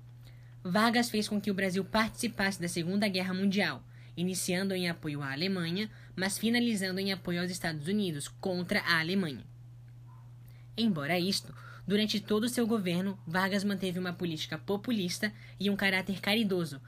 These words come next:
a fim de manter uma conexão íntima com a população. O populismo é a prática política em que se arroga a defesa dos interesses da classe de menor po-, poder econômico,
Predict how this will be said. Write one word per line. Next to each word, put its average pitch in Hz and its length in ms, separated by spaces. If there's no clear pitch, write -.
a 160 140
fim 185 160
de 175 100
manter 180 300
uma 170 140
conexão 165 560
íntima 226 360
com 214 140
a 185 60
população. 185 580
O 190 80
populismo 202 840
é 185 140
a 190 60
prática 190 420
política 214 600
em 185 180
que 190 100
se 180 160
arroga 165 540
a 147 80
defesa 151 520
dos 135 220
interesses 131 400
da 135 100
classe 120 320
de 123 80
menor 123 360
po-, 117 240
poder 120 240
econômico, 180 580